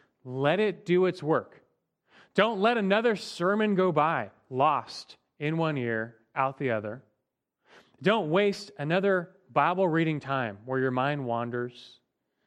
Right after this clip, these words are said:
because your heart is closed. But in humility, receive the word implanted. Do you remember the prophet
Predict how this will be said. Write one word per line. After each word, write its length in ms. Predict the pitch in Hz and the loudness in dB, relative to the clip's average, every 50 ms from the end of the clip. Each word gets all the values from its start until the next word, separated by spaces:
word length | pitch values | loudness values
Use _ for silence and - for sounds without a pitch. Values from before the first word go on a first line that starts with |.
| _ _ _ _ _ | _ _ _ _ _
because 340 | - 135 - 147 143 139 120 | -14 -6 -2 -2 -2 -2 -2
your 100 | 127 117 | -6 -6
heart 360 | 110 - 117 110 110 110 - _ _ _ _ _ _ _ - | -4 -2 0 0 -2 -2 -8 _ _ _ _ _ _ _ -16
is 120 | 123 - | -16 -16
closed. 580 | - - 151 151 151 127 104 - - - _ _ _ _ _ _ _ _ _ _ _ _ _ _ _ _ _ _ _ _ _ _ _ _ _ _ _ - | -8 -4 -2 -2 -2 -2 -6 -12 -18 -20 _ _ _ _ _ _ _ _ _ _ _ _ _ _ _ _ _ _ _ _ _ _ _ _ _ _ _ -4
But 240 | 127 120 113 117 - - - - - - _ - | -2 -2 -2 -2 -6 -12 -16 -16 -18 -20 _ -8
in 420 | 131 131 139 143 143 139 135 135 _ _ _ | -6 -4 -4 -4 -4 -6 -8 -12 _ _ _
humility, 920 | _ - - - 151 143 135 127 123 123 123 123 117 113 107 104 104 104 104 _ - | _ -20 -14 -8 -6 -6 -4 -4 -4 -6 -6 -6 -6 -8 -8 -10 -10 -14 -18 _ -20
receive 800 | 113 101 - - - - - - 156 147 131 117 107 104 101 - _ _ _ _ _ _ _ _ _ _ | -20 -18 -18 -18 -20 -18 -14 -10 -8 -8 -6 -8 -8 -10 -12 -16 _ _ _ _ _ _ _ _ _ _
the 60 | - 113 | -14 -10
word 240 | 104 107 107 104 | -6 -6 -4 -4
implanted. 460 | 107 101 - - 104 95 95 - 92 - - _ _ _ _ _ _ _ _ _ _ _ _ _ _ _ _ _ _ _ _ _ _ _ _ _ _ _ _ _ _ _ _ _ _ _ _ _ _ _ _ - | -6 -8 -10 -12 -12 -12 -14 -16 -20 -20 -20 _ _ _ _ _ _ _ _ _ _ _ _ _ _ _ _ _ _ _ _ _ _ _ _ _ _ _ _ _ _ _ _ _ _ _ _ _ _ _ _ -2
Do 80 | - 226 | 0 2
you 40 | |
remember 200 | 247 269 269 247 | 2 2 2 0
the 40 | 190 | 0
prophet 480 | 180 - 196 185 180 165 - 185 170 | 0 2 2 2 2 2 0 0 0